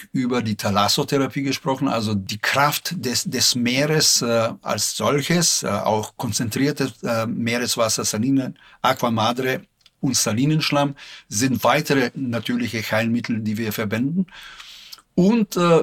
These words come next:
wir haben dazu, äh, noch Torf. Auch Torf ist speziell aus einem, einer Gebirgskette, äh, wird gewonnen. Und das wird mit dem, äh, Thermalwasser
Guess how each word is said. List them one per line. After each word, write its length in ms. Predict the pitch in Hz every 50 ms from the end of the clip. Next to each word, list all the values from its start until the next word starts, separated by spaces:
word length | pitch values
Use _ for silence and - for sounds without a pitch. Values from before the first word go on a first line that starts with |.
| 143 135
wir 240 | 156 156 147 139 135
haben 360 | 139 151 160 160 160 139 -
dazu, 600 | 143 135 151 175 170 - - 127 117 117 - - -
äh, 220 | 120 113 110 110
noch 340 | 110 110 110 117 117 - - - _ -
Torf. 520 | - 196 196 - - - - - - - _ _ - - - _ _ -
Auch 160 | 117 117 -
Torf 400 | _ - 131 123 151 190 - -
ist 240 | - 147 - - _
speziell 760 | - - - - 127 - - - 135 139 143 147 147 143 135 _ _ _ _ _ -
aus 380 | 127 120 123 120 - - - -
einem, 380 | 120 120 117 113 113 113 - _ _ _ _ _ _ _ _ -
einer 220 | - 104 107 104
Gebirgskette, 880 | 95 - 104 - 147 196 208 - - - - 120 110 - 147 160 196 247 - _ _ _ _ _ _ - _ _ _ _ _ _ _ _ _ _ _ _ -
äh, 240 | - 123 120 120 120 -
wird 580 | - 151 139 127 123 - 117 107 143 151 - -
gewonnen. 560 | - 123 107 - 107 110 123 151 202 240 233 _ _ _ _ _ _ _ _ _ _ - - -
Und 160 | - 160 160 160
das 200 | 139 - - -
wird 260 | 139 - 170 - 151
mit 160 | 147 151 147
dem, 220 | 143 135 135 -
äh, 120 | 127 123 120
Thermalwasser 800 | - 123 110 107 110 120 135 135 135 139 135 - 143 139 139